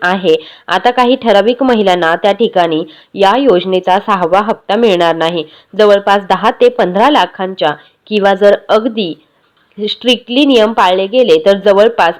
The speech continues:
पंचेचाळीस लाख महिलांना त्या ठिकाणी सहावा हप्ता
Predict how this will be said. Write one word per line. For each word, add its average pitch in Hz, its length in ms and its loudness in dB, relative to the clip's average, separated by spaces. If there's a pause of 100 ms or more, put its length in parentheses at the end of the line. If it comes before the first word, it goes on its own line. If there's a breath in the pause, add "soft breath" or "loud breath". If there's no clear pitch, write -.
पंचेचाळीस 233 680 0
लाख 196 260 -2
महिलांना 196 540 -2
त्या 196 160 0
ठिकाणी 190 500 -2 (140)
सहावा 190 500 0
हप्ता 190 480 -4